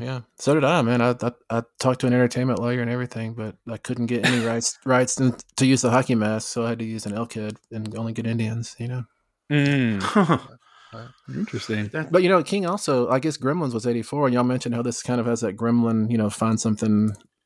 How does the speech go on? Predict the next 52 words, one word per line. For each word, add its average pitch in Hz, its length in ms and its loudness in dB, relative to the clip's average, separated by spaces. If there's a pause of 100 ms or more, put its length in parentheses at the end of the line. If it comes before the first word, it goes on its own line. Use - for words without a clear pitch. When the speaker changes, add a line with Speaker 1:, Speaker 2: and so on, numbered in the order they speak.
(140)
Speaker 1:
in 117 140 4
Asia 113 280 2
and 110 100 4
Speaker 2:
Mm-hmm. 107 80 4
Speaker 1:
bring 107 180 2
it, 107 120 -2
bring 110 200 -2
it - 20 -4
home. 117 240 -2
Um, 131 180 -2 (380)
and 131 80 2
he 135 60 4
does 139 240 6
have 123 240 6
Hal 120 500 4
drive 113 260 4
that 98 160 0
Gremlins, 113 560 2 (260)
that 110 140 0
gremlin 113 340 4
car 131 300 0
later, 104 440 -4
you 135 140 -8
know? 107 180 2
Speaker 3:
<laughs> 147 60 2
Right. 120 240 -6 (280)
Speaker 1:
Which 127 200 0
feels 156 220 6
Speaker 3:
Joe - 80 6
Speaker 1:
like 147 100 6
a - 20 4
not 143 120 6 (100)
Speaker 3:
Dante 143 140 4
and 131 120 0
Steven 135 280 -4
Spielberg 123 520 -2
and 107 140 -8
Chris 135 220 0
Columbus, 113 480 -2
they 117 120 2
all 117 160 6
read 110 200 2
this. 110 520 0
Speaker 1:
<laughs> 185 60 -4 (400)
Speaker 2:
Hmm. 135 240 0
Speaker 1:
Yeah, 127 180 -2
for 117 180 -6
sure, 120 380 0
man. 123 300 -6 (180)
For 117 120 -14
sure. 120 400 -8
Speaker 3:
Yeah, 143 160 -2